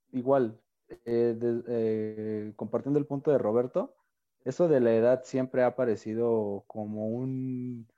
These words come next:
un mito o algo que es irrelevante al final de cuentas, porque una persona, yo conozco personas, eh, de más edad que yo, que no sé, en ciertas cosas como que todavía no llegan a asimilarlas bien.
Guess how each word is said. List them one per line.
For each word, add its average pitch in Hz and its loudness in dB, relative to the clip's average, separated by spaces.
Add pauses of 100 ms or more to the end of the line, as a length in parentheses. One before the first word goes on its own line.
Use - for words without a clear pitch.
(340)
un 147 -2
mito 151 2
o 131 4
algo 131 0
que 113 -2
es - -8
irrelevante 110 -4
al 101 -6
final 101 -10
de 104 -10
cuentas, 104 -10
porque 98 -6 (400)
una 160 -2
persona, 127 -2
yo 151 0
conozco 220 -2
personas, 131 -2
eh, 104 -4
de 98 -8
más 104 -6
edad 123 0
que 113 -6
yo, 120 0 (680)
que 113 2
no 120 -2
sé, 120 2 (100)
en 123 -8
ciertas 127 -2
cosas 135 -10
como 113 -8
que 107 -10
todavía 123 0
no 123 -4
llegan 120 -2
a 110 -4
asimilarlas 107 -6
bien. 113 -6